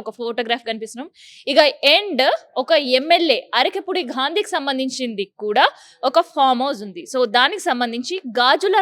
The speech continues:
రామారంలో ఉంది. So, మనం పెద్దరమాస గురించి ఒక ఫోటోగ్రాఫ్ మాట్లాడినాం కదా, so, అది కూడా గాజుల రామారం. So, ఇప్పుడు చెప్పాలి హైడ్రా అధికారులు,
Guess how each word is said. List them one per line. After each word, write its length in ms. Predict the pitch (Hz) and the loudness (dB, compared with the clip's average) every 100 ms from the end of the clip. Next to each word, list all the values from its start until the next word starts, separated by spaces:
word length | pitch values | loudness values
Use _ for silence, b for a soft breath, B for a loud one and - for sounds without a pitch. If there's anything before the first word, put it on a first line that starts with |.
| 254 | 2
రామారంలో 500 | 226 226 208 214 240 208 | 0 -2 -6 -6 -6 -4
ఉంది. 180 | 220 554 B B B | -4 -4 B B B
So, 140 | 277 285 302 | -2 0 0
మనం 180 | 311 427 - - | -2 -4 -8 -8
పెద్దరమాస 460 | 226 359 381 359 359 320 | -2 0 0 -2 -4 -4
గురించి 260 | 320 302 294 | -6 -4 -4
ఒక 80 | 285 285 | -4 -6
ఫోటోగ్రాఫ్ 420 | 262 285 277 285 - 240 233 | -4 -2 -4 -8 -12 -10 -10
మాట్లాడినాం 460 | 240 269 226 214 208 | -8 -6 -6 -8 -4
కదా, 120 | 339 b b _ 208 | -4 b b _ 2
so, 60 | 226 | 4
అది 120 | 254 339 | 4 2
కూడా 140 | 349 392 285 | 2 2 4
గాజుల 280 | 254 262 285 240 | 2 2 0 -2
రామారం. 300 | 202 180 151 _ _ - | -2 -8 -18 _ _ -6
So, 80 | 311 - 254 | -6 -4 0
ఇప్పుడు 200 | 440 - | 4 4
చెప్పాలి 300 | 320 440 392 247 | 4 2 -2 2
హైడ్రా 260 | 240 247 311 | 2 4 2
అధికారులు, 360 | 247 254 208 170 | 2 0 -2 -4